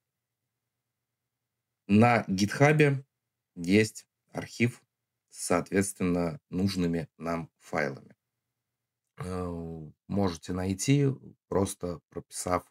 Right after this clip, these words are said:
в поисковике Millennium for Steam. Ну, соответственно, на гитхабе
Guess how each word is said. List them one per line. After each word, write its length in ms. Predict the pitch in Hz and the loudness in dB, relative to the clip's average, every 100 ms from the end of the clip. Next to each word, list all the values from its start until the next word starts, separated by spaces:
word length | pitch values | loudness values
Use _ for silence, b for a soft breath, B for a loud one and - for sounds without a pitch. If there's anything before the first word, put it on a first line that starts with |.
| _ | _
в 420 | 73 82 85 82 - | -14 -8 -6 -8 -6
поисковике 720 | 87 - - 87 - 113 120 B B B - | -6 -6 -6 -8 -4 -2 -2 B B B -2
Millennium 680 | 92 90 98 104 104 95 - _ | 0 4 4 4 2 0 -6 _
for 240 | - 87 - _ | -8 -8 -8 _
Steam. 400 | - - 87 69 - _ _ _ _ _ _ _ _ - | -10 -8 -8 -10 -12 _ _ _ _ _ _ _ _ -8
Ну, 100 | 135 | -6
соответственно, 680 | 85 85 92 98 - 85 | -4 -2 -2 -2 -4 -6
на 120 | 87 87 | -4 -2
гитхабе 560 | 95 - - 139 65 | -4 0 2 2 -2